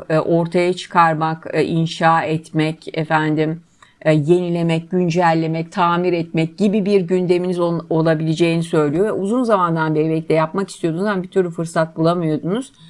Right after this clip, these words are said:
Artık nihayet bunu, e, gündeme alabileceğinizi söylüyor.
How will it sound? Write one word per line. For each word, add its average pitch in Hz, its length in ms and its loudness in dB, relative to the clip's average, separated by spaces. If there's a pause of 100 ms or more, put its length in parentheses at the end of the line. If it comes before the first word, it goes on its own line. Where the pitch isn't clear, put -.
(180)
Artık 220 320 2
nihayet 165 540 0
bunu, 214 380 2 (480)
e, 170 200 2
gündeme 190 460 0
alabileceğinizi 185 920 0
söylüyor. 160 580 0